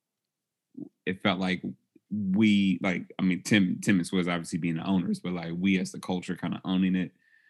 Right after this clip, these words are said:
right? Like, I would have been, I, I think I would have been okay with that. I, my question for you, based upon the scenarios that you painted, though, right? Like,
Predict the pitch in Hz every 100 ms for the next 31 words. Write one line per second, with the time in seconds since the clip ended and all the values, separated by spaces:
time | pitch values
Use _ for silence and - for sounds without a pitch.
0 | _ _ 92 90 92 87 92 90 82 80
1 | 87 87 - _ - 87 - 95 92 95
2 | 87 85 92 85 87 85 85 - - -
3 | _ _ _ _ _ _ _ _ _ _
4 | - 92 190 190 90 95 92 92 - 110
5 | 104 98 95 92 90 92 90 - 87 85
6 | - 87 98 92 90 80 87 - 82 82
7 | 90 85 87 87 85 80 80